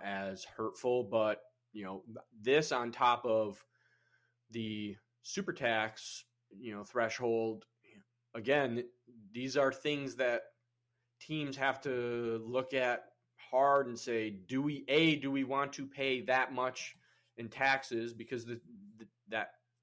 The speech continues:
the bans are still gonna be there. It's just gonna be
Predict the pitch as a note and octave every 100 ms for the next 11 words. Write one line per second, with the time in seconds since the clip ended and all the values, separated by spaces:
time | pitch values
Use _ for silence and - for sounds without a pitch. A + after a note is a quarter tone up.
0 | G#2 G#2 G2+ C#3 D3+ C3+ A2+ - F3+ D#3+
1 | C3 A#2+ A#2 A2 A2+ B2 B2 B2 A#2 C3
2 | A#2+ A#2 A2+ A2+